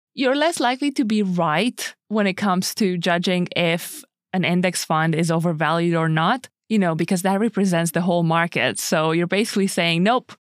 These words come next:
I am smarter <laughs> than the market, you know, than all these professional managers." Whereas with individual stocks, especially smaller ones, I think that these inefficiencies, let's call them, in the market could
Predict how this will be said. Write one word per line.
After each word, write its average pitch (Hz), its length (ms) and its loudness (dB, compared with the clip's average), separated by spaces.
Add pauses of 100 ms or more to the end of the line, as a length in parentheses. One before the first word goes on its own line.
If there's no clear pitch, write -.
(140)
I 214 180 2
am 220 180 2
smarter 208 500 2 (100)
<laughs> 269 80 2
than 190 260 2
the 190 60 4
market, 190 460 2
you 185 80 2
know, 175 140 0
than 170 160 2
all 185 180 2
these 190 180 2
professional 180 460 0
managers." 165 680 2 (300)
Whereas 233 260 2
with 262 120 0
individual 214 500 0
stocks, 190 400 -2
especially 214 480 0
smaller 175 420 0
ones, 226 380 0 (240)
I 190 100 -2
think 214 180 0
that 202 140 0
these 185 280 2
inefficiencies, 220 840 0
let's 240 200 -2
call 233 220 0
them, 254 160 -2
in 214 120 2
the 190 80 0
market 190 520 0
could 196 240 0